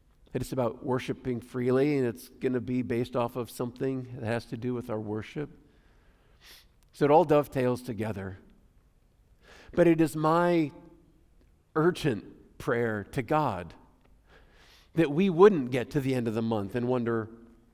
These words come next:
"Why was this just another December?" But that we might be changed, that we might be transformed. And that can happen in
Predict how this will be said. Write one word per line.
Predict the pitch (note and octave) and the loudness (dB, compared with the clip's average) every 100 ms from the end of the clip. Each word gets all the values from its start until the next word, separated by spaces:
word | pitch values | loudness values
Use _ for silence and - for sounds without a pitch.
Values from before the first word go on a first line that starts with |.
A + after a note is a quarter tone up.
| - | -4
"Why | B2+ B2+ | 0 0
was | B2 A#2+ | 0 -4
this | B2 A2+ - | -6 -6 -8
just | - A#2+ - - - _ _ - | -8 -8 -10 -20 -20 _ _ -6
another | C3+ B2+ B2+ B2 A2 G2 - - - | -2 2 2 2 -2 -4 -10 -20 -14
December?" | A#2 - A#2 G#2 F2 F2+ F#2 - _ _ _ _ _ _ _ _ _ _ - - | -12 -10 -10 -8 -10 -12 -16 -20 _ _ _ _ _ _ _ _ _ _ -20 -12
But | C3 | -2
that | D#3 | 2
we | D3 | 2
might | D#3 D3 D3 | 4 2 2
be | D3 | -2
changed, | B2+ C#3 B2 G#2+ G2 - | -4 -6 -6 -6 -8 -8
that | A2 | -4
we | C3+ | 0
might | C#3 C3+ | 0 -2
be | B2 | -4
transformed. | B2 C3+ A#2+ G#2+ - A#2 G2+ F#2+ G2 - - _ _ - - - _ _ _ _ _ _ _ _ _ _ - | -6 -4 -4 -6 -12 -10 -10 -10 -12 -18 -20 _ _ -20 -20 -20 _ _ _ _ _ _ _ _ _ _ -12
And | C3 | 0
that | D3 | 2
can | C#3+ C3 | 2 0
happen | C3 C3+ | 0 2
in | C3 B2+ | 2 0